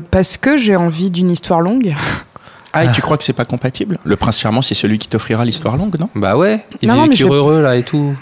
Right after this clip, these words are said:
Speaker 1: J'ai dit que j'arrêtais d'y croire au prince charmant, je pense pas, non ?
Speaker 3: Euh,
Speaker 2: Ah non,
Speaker 3: t'as
Speaker 2: mais nous, on demande, est-ce
Speaker 3: moi
Speaker 2: qu'à un moment, tu vas arrêter d'y croire ?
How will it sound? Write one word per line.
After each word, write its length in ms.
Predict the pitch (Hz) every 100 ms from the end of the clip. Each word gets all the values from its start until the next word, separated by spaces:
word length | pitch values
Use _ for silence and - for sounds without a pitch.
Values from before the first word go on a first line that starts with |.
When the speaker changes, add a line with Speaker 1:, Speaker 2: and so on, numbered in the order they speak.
| -
Speaker 1:
J'ai 200 | 190 180
dit 160 | 180
que 60 | 196
j'arrêtais 320 | 196 185 185
d'y 120 | 185
croire 260 | 185 - 262
au 60 | 254
prince 200 | 220 208
charmant, 260 | 233 240
je 100 | 254
pense 200 | - 165
pas, 180 | - 262
non ? 180 | 262 254 - _ _ _ _
Speaker 3:
Euh, 320 | 117 110 110 107
Speaker 2:
Ah 40 |
non, 120 | 214
Speaker 3:
t'as 220 | 175 127
Speaker 2:
mais 100 | 120
nous, 120 | 120 151
on 60 |
demande, 280 | 104 113 131
est-ce 80 | 117
Speaker 3:
moi 40 | -
Speaker 2:
qu'à 60 |
un 20 | 107
moment, 220 | 110 165
tu 140 | -
vas 100 | 101
arrêter 260 | 98 101 101
d'y 80 | 120
croire ? 300 | - 120